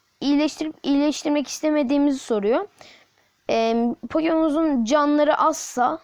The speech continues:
yani ya bir tık bile olsa ben yine de Pokemon merkezine götürmenizi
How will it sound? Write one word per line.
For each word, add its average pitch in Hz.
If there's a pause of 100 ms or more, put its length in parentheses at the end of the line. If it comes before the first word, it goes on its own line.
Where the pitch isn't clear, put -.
(1200)
yani 214 (500)
ya 240
bir 415
tık -
bile 277
olsa 285
ben 330
yine 311
de 339 (120)
Pokemon 285
merkezine 269 (400)
götürmenizi 294